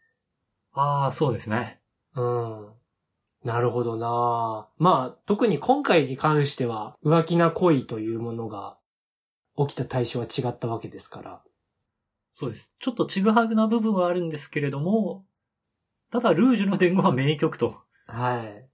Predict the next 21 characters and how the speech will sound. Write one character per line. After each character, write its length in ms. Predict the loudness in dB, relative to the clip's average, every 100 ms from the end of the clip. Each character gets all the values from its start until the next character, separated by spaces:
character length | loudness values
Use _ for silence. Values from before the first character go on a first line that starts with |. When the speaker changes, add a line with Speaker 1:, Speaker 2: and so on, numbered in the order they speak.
| _ _ _ _ _
Speaker 1:
こ 140 | -8 -6
こ 140 | -4
テ 120 | -4
ス 80 | -2
ト 80 | -2
に 80 | -2
出 80 | -4
ま 120 | -6
す。 300 | -12 -14 _ _ -14
Speaker 2:
あ、 160 | -10 -4
そ 220 | -2 -2
う、 100 | -2 -8
こ 140 | -6
こ 260 | 4 6 8
を 160 | 4 2
出 160 | 0 2
す 120 | 0
ん 60 |
で 80 | -2
す 140 | -10 -6
ね。 320 | -6 -8